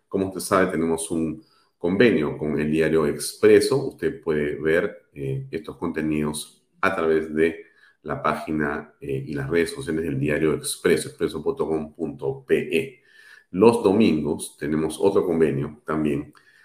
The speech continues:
con, eh, P B O Radio noventa y uno punto nueve F M, la radio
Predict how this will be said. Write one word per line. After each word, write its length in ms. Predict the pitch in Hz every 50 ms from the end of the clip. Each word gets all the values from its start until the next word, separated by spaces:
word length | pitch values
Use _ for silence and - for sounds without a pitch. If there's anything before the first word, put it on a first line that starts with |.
| - _ _
con, 460 | _ 98 92 92 92 95 92 - - -
eh, 560 | 80 78 78 78 76 73 71 71 69 71 69 67 - - _ _ - - - -
P 100 | 104 101
B 140 | 95 101 98
O 80 | 95 92
Radio 180 | 101 98 98
noventa 260 | 95 90 80 73 78
y 40 | 82
uno 120 | 92 90 92
punto 240 | 101 95 90 87
nueve 420 | 87 90 90 87 87 85 - - -
F 420 | 95 101 101 - - 95 92 - 104
M, 180 | 98 95 90 80
la 140 | 71 73 69
radio 600 | 82 90 87 87 87 87 85 85 85 85 -